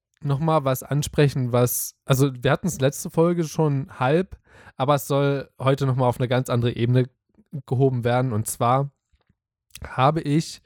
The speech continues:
äh, glaub ich, was kaputt gemacht. Etwas, was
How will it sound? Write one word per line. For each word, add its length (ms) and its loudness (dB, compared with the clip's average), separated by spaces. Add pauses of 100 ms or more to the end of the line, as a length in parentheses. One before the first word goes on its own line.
(680)
äh, 640 0 (160)
glaub 260 -2
ich, 360 -4
was 360 2
kaputt 280 0
gemacht. 400 0
Etwas, 320 -2
was 480 -2